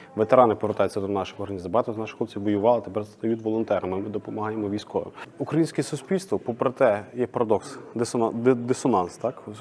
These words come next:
Воно має найвищий рівень довіри до З С У і найвищий дові-, рівень довіри до волонтерів. Але разом з тим,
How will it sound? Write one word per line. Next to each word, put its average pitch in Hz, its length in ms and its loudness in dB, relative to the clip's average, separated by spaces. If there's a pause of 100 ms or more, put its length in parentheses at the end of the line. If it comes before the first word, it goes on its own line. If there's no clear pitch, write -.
(580)
Воно 127 140 6
має 139 140 8
найвищий 135 460 4
рівень 131 260 2
довіри 127 340 2
до 120 160 2
З 120 60 0
С 139 260 -4
У 196 160 -2 (580)
і 113 40 0
найвищий 127 300 0
дові-, 123 320 2
рівень 127 260 2
довіри 120 300 4
до 113 100 4
волонтерів. 104 520 2 (720)
Але 127 420 8
разом 131 320 4
з - 60 -12
тим, 170 240 4